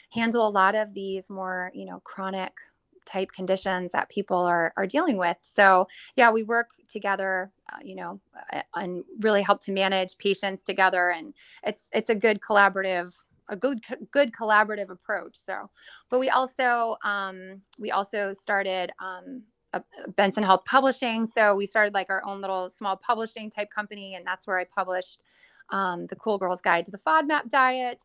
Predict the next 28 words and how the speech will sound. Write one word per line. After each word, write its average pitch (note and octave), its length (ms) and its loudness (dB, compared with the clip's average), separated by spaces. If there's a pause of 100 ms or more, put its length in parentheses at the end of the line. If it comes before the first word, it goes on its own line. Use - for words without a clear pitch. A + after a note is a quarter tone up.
and F#3+ 420 -10
we G3 120 -10
also G3+ 360 -4
do F#3+ 480 -6
corporate E4+ 360 0
wellness, F3+ 320 2 (100)
so, G3 320 4 (600)
um, F#3 420 -6
and F#3+ 160 -6
different G3+ 280 -4
speaking G3+ 360 -4
events. F#3 320 2
So A#3 60 2
there's A3+ 140 0
kind - 180 0
of E4 80 4
a A#3 60 6
lot G3+ 340 8
that G#3 140 -4
we G#3+ 360 -8
are G3+ 180 -6
putting G#3+ 240 -8
under G3 220 -6
this G3 180 -10
umbrella G3 640 2 (100)
of F#3 280 -4
Benson F#3 380 -6
Health. F3+ 380 -6